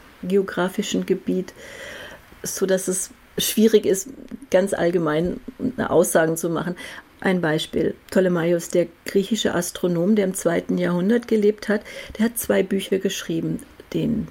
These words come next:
Tetrabiblos und den Almagest, neben kleineren Schriften. Und der Almagest ist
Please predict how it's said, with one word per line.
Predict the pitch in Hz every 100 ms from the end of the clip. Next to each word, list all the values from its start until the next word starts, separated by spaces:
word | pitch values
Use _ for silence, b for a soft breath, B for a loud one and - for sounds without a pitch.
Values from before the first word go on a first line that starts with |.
| -
Tetrabiblos | 180 - 165 156 165 208 320 330 - - -
und | - 190
den | 185 185 175 - - -
Almagest, | - 170 180 - 151 - - -
neben | 170 175 165
kleineren | 170 160 165 160
Schriften. | - 175 - - 160 B B B B B -
Und | 190
der | 185
Almagest | 165 214 269 220 226 - - - _
ist | - 202 202 - -